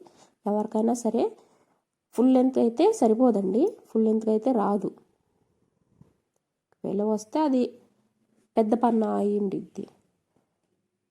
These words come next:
లాంగ్ ఫ్రాక్ ఫుల్ లెంత్గా రావంటే ఖచ్చితంగా అతుకులు పడతాయి, జాయింట్ పడిద్ది. ఇలా సరి చేసుకోవాలండి నీట్‌గా. ఇలా సరి చేసుకుని మనకి లెంత్ ఎంత కావాలో,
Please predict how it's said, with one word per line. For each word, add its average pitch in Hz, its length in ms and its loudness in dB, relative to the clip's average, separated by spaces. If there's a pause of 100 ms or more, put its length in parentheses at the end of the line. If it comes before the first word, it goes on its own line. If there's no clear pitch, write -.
(200)
లాంగ్ 202 380 0
ఫ్రాక్ 214 360 -4
ఫుల్ 214 260 -4
లెంత్గా 208 320 -2
రావంటే 208 340 -2
ఖచ్చితంగా 233 600 -2 (520)
అతుకులు 240 340 -2
పడతాయి, 196 360 -2
జాయింట్ 202 360 0
పడిద్ది. 180 400 -6 (3750)
ఇలా 220 120 -2
సరి 202 220 -4
చేసుకోవాలండి 202 600 -2
నీట్‌గా. 202 360 -4
ఇలా 294 120 -2
సరి 196 260 -2
చేసుకుని 220 380 -2
మనకి 233 280 -4
లెంత్ 220 280 -2
ఎంత 208 180 -2
కావాలో, 190 420 -4